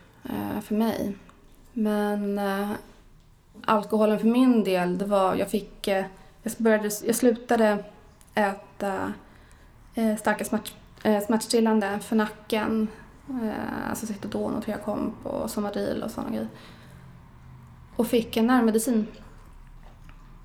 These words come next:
som jag skulle ta istället. Det var bara det att, eh, den medicinen, eh, Cymbalta, den kickade igång min bipolaritet, så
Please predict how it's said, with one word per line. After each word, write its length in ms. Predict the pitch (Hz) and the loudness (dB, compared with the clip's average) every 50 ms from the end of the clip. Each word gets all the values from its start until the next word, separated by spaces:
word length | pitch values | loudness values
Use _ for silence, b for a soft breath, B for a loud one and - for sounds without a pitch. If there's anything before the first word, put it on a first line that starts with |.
| - - - - - - - - - | -20 -20 -20 -20 -20 -20 -20 -10 -8
som 520 | 226 226 - 233 220 220 214 220 - - - - | -6 -2 2 2 4 4 2 2 0 -2 -4 -4
jag 80 | - | -4
skulle 160 | 220 - 226 226 | -4 -4 -4 -2
ta 140 | - 220 | -2 -4
istället. 640 | 220 220 - 233 233 233 226 226 - - - - - - - | -4 -4 -4 -6 -6 -6 -8 -8 -10 -14 -16 -16 -18 -18 -6
Det 100 | - 233 | -2 0
var 100 | 233 233 | 2 2
bara 160 | 220 233 226 | 4 2 2
det 120 | 226 220 | 2 0
att, 440 | 220 220 220 - - - - - - - - - - - - - - _ - - - - _ - | -2 -2 -6 -8 -12 -12 -14 -14 -14 -20 -20 -20 -20 -20 -20 -20 -20 _ -20 -20 -20 -20 _ -2
eh, 160 | 247 226 226 | 0 0 2
den 160 | 226 240 240 | 4 4 6
medicinen, 800 | 254 247 240 233 - 269 262 254 254 233 233 233 226 233 240 254 - - - - - _ - - | 6 6 4 4 2 4 6 6 6 4 4 0 0 -2 -2 -4 -6 -12 -20 -20 -20 _ -20 -8
eh, 260 | - 220 226 226 226 220 | -4 -2 0 0 0 -2
Cymbalta, 960 | 220 - 233 226 220 214 226 220 220 220 - - - - 220 214 214 220 214 B B B B B B B B B | -2 0 2 2 2 2 2 0 0 -2 -4 -10 -6 -4 -4 -2 -2 -4 -6 B B B B B B B B B
den 440 | - - 247 247 240 240 240 247 240 - | -4 -2 -2 0 2 0 0 -2 -4 -6
kickade 400 | - 262 247 - - 247 233 226 | -6 -6 -6 -6 -6 -2 -2 0
igång 400 | 226 254 254 247 233 226 226 226 | 2 2 2 2 2 2 0 0
min 320 | 214 220 220 220 214 214 - - - | 0 0 0 0 0 -2 -6 -16 -4
bipolaritet, 1000 | - 220 220 - - 214 208 208 208 - - - - - 240 208 - - - - | -4 -4 -2 -2 -4 -4 -4 -4 -6 -10 -14 -12 -8 -6 -6 -6 -6 -10 -16 -18
så 500 | - - - - 233 226 233 226 226 226 | -18 -16 -14 -12 -10 -8 -6 -6 -6 -6